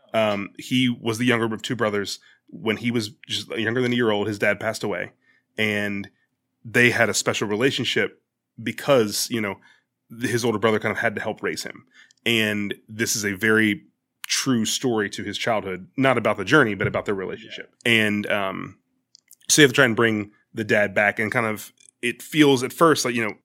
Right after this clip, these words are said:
Speaker 1: Ian wants to meet his dad 'cause he's never met his dad and he has all this legacy to live up to. And people talk about, remi-, he reminds them of, you know, of their dad, and, but he has no idea what he was like. And it kind of begins as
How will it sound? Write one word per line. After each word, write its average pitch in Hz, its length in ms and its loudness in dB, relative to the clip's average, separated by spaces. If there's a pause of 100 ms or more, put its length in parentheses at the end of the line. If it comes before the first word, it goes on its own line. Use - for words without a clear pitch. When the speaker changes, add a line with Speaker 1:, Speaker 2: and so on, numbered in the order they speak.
(120)
Speaker 1:
Ian 151 360 6
wants 131 180 2
to 143 80 2
meet 135 100 6
his 117 100 2
dad 131 160 6
'cause 113 80 -8
he's 117 120 -12
never 147 240 0
met 120 140 -2
his 101 80 -8
dad 139 180 -4
and 107 60 -6
he 110 60 -6
has 110 100 -6
all 120 100 -6
this 123 160 -8
legacy 131 300 -4
to 110 40 -4
live 101 140 -4
up 131 140 -2
to. 135 180 0
And 117 160 -2 (280)
people 123 200 -2
talk 123 220 -2
about, 110 160 0
remi-, 110 300 0
he 117 180 -2
reminds 123 380 4
them 139 120 2
of, 123 260 -4
you 120 80 -2
know, 107 160 -2 (380)
of 117 180 2
their 120 120 4
dad, 120 300 6
and, 107 200 -4 (200)
but 131 120 -4
he 135 80 4
has 120 140 2
no 127 220 2
idea 117 140 0
what 110 60 -2
he 107 40 -4
was 95 120 -8
like. 117 240 0
And 110 100 -4
it - 40 -2
kind 120 140 -2
of 107 100 -2
begins 117 440 4
as 107 340 2